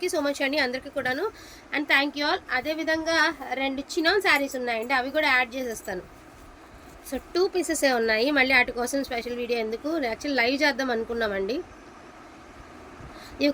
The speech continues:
ఖచ్చితంగా రోలింగ్ పడుతుందండి. బనారస్లోనే వచ్చినాయి ఇది ఐటమ్ అనమాట. అన్‌ఫినిష్డ్ అండి, రెడ్ కలర్ అన్‌ఫినిష్డ్‌లో ఉంది శారీ అనమాట. మీకు అన్‌ఫినిష్డ్ రెడ్ కలర్‌లో ఉంది. పన్నెండు వందల తొంభై తొమ్మిది, రెండే రెండు చీరలు ఉన్నాయి.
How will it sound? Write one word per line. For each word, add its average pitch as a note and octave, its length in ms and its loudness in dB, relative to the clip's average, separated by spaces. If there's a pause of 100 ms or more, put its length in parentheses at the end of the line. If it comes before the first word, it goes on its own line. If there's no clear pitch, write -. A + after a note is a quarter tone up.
ఖచ్చితంగా F4 460 6
రోలింగ్ D4+ 360 8
పడుతుందండి. C#4 500 4 (160)
బనారస్లోనే C#4 760 2
వచ్చినాయి C4+ 420 0
ఇది A#3+ 100 0 (100)
ఐటమ్ C4 280 -2
అనమాట. A3+ 300 0 (2500)
అన్‌ఫినిష్డ్ D#4 500 6
అండి, A#3+ 180 4 (120)
రెడ్ B3 280 4
కలర్ C#4+ 240 6 (120)
అన్‌ఫినిష్డ్‌లో C#4+ 640 2
ఉంది A#3+ 200 0
శారీ A3 320 4
అనమాట. F#3+ 240 0 (120)
మీకు F#3 120 -8 (120)
అన్‌ఫినిష్డ్ C#4 460 2 (120)
రెడ్ A#3 220 4
కలర్‌లో B3+ 340 6 (100)
ఉంది. G#3+ 180 0 (540)
పన్నెండు D#4 320 6
వందల E4 220 6 (100)
తొంభై C#4 240 2
తొమ్మిది, A#3 300 -2
రెండే C#4 300 2
రెండు C#4 200 2
చీరలు B3+ 300 0
ఉన్నాయి. F3+ 180 -4